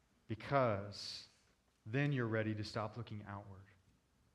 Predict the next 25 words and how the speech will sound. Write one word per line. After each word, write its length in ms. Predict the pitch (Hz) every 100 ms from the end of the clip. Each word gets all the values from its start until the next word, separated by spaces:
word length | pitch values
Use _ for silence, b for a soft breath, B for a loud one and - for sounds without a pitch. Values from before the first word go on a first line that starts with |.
| _ _ _ _ _ -
And 80 |
you 60 | 123
start 320 | - 160 202
looking 340 | 185 185 139 135
inward 560 | 139 143 123 113 104 98 B B
at 220 | 123 -
your 160 | 131 120
own 140 | 113 107 -
heart. 360 | 95 90 - - _ _ _ _ _ _ _ _ _ _ _ _ _ _ _ _ - _ _ _ _ _ _ _ _ 117
And 80 | 113
it's 120 | 156
in 80 | 180
those 160 | 151
moments 360 | 139 139 139 139
of 100 | 123
anxiety 640 | 117 107 120 123 127 120
and 160 | 117 110
restlessness 600 | 117 117 120 - 107 -
that 120 | 120
in 140 | 131
the 120 | 123 123
end, 160 | 117
what's 160 | 117 113
he 60 |
saying? 460 | 104 - 113 104